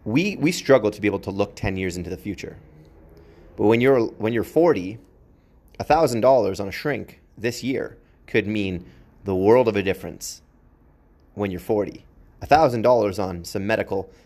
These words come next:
um, you know, investment, or, you know, buying a shittier car for a year,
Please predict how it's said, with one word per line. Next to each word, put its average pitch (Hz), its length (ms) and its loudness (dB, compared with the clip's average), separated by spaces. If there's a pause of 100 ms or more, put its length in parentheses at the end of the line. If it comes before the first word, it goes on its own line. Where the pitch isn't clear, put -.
(120)
um, 92 440 -2 (220)
you 104 140 -4
know, 82 180 -8 (400)
investment, 107 640 0 (340)
or, 98 400 2 (260)
you 110 80 -2
know, 101 100 2
buying 113 300 2
a 90 40 -4
shittier 95 440 -4
car 107 300 0
for 95 240 -8
a 92 60 -6
year, 87 380 -8